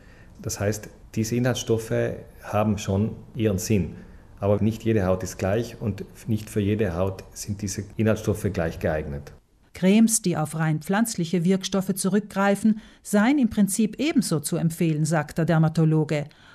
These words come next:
Speaker 2: Auch hier sei die Qualität der Inhaltsstoffe ausschlaggebend. Das Problem sei allerdings, dass viele davon für Allergiker ungeeignet sind.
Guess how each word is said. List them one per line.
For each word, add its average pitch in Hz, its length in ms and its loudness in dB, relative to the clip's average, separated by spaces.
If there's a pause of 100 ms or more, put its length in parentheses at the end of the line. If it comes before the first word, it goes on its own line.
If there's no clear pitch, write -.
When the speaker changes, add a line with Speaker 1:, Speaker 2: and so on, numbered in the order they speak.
(120)
Speaker 2:
Auch 165 300 2
hier 262 380 4
sei 185 220 4
die 196 140 2
Qualität 233 680 0
der 240 120 0
Inhaltsstoffe 190 800 2 (140)
ausschlaggebend. 156 920 0 (320)
Das 165 160 2
Problem 202 420 6
sei 247 160 6
allerdings, 240 580 2
dass 156 200 2
viele 254 260 4
davon 208 400 6
für 170 260 0
Allergiker 156 920 0
ungeeignet 156 720 2
sind. - 340 -6